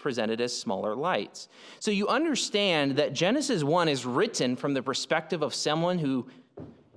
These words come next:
has their feet on the dry land, like an ancient Israelite would. They see the cosmos around them. They perceive of it as the earth, the dry land, the heavens,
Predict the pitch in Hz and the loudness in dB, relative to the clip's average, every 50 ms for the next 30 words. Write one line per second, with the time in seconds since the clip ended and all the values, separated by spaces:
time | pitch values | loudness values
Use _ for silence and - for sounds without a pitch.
0 | - - - - - 147 165 175 180 190 185 175 - - 160 156 156 - - 127 | -20 -20 -6 -2 0 2 2 2 2 0 -2 -2 -4 -4 -2 -2 -2 -2 0 2
1 | 127 127 120 117 110 98 127 127 139 156 165 160 139 123 113 110 104 104 104 127 | 2 2 2 0 0 2 2 4 4 4 4 2 2 2 2 2 0 0 -2 -4
2 | 143 - - 120 120 120 139 120 104 123 151 151 - 175 165 - 139 127 131 143 | -6 -4 -2 -2 -2 0 -2 0 0 0 0 0 -2 -4 -2 -2 -2 -2 0 0
3 | 135 131 127 127 127 - 131 127 120 113 110 117 117 139 - - - - - - | 2 2 2 0 0 0 0 0 2 2 0 0 -2 -4 -10 -18 -20 -20 -20 -20
4 | _ _ _ _ _ _ _ _ _ _ _ _ _ _ _ _ _ _ _ - | _ _ _ _ _ _ _ _ _ _ _ _ _ _ _ _ _ _ _ -12
5 | 104 - - - 170 190 196 196 185 175 - 180 180 185 190 170 190 185 180 180 | -12 -10 -4 -2 0 0 2 0 0 0 2 2 4 4 4 2 0 -2 0 0
6 | 165 160 170 190 220 240 247 220 170 139 - 147 127 - - 170 175 175 175 180 | 0 0 2 2 2 2 2 0 0 0 -2 -4 -6 -4 -4 -4 -2 0 0 0
7 | 170 180 170 113 151 147 143 139 127 120 117 139 135 139 180 214 269 320 - - | 0 0 0 0 0 0 0 0 -2 -4 -4 -2 0 2 2 2 2 0 -2 -4
8 | - - - - - - _ _ 110 110 139 170 202 220 220 233 233 247 269 320 | -10 -14 -16 -20 -20 -20 _ _ -6 -2 0 2 2 2 2 2 2 2 2 2
9 | 330 294 - - - - - - - - _ _ _ _ _ _ _ _ _ _ | 0 -2 -4 -6 -12 -20 -20 -20 -20 -20 _ _ _ _ _ _ _ _ _ _
10 | _ _ _ _ _ _ _ _ 147 143 180 208 233 285 302 339 339 330 - - | _ _ _ _ _ _ _ _ -2 0 2 2 4 4 2 2 2 0 0 -2
11 | - - - - | -4 -8 -10 -14